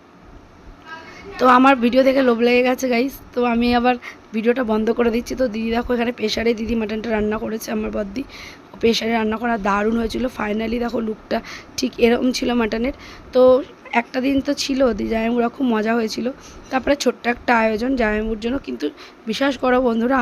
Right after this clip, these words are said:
আমার জামাইবাবু কিচ্ছু খায় না। তো তারপরে দেখো একটু টেবিলটা আমি আর বোন মিলে সাজাচ্ছিলাম, কারণ বোনের ছিল এক্সাম, তো ও এক্সাম দিয়ে এসেছে। আমি সকাল থেকে সব কিছু করেছি কাজকর্ম, তারপরে বোন আমাকে হেল্প করলো। তো মা থাকলে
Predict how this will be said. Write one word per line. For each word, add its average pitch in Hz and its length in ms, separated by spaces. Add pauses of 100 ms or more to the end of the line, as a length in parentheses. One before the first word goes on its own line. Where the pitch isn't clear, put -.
আমার 247 240
জামাইবাবু 254 480
কিচ্ছু - 320
খায় 202 240
না। 220 80 (500)
তো 247 60 (160)
তারপরে 233 280
দেখো 247 180
একটু 254 180
টেবিলটা 226 320 (100)
আমি 220 160
আর 226 120
বোন 220 180
মিলে 226 200
সাজাচ্ছিলাম, 214 440
কারণ 233 200
বোনের 220 300
ছিল 262 100 (120)
এক্সাম, 233 260 (420)
তো - 60 (100)
ও - 20 (160)
এক্সাম 233 260 (120)
দিয়ে 240 200
এসেছে। 285 220 (100)
আমি 240 120 (120)
সকাল 220 240 (100)
থেকে 247 160 (420)
সব 233 200
কিছু 254 180 (140)
করেছি 240 320 (140)
কাজকর্ম, 240 400 (100)
তারপরে 226 220 (100)
বোন 226 220
আমাকে 233 240
হেল্প 214 160 (120)
করলো। 240 260 (540)
তো 247 80 (360)
মা 226 80 (140)
থাকলে 226 260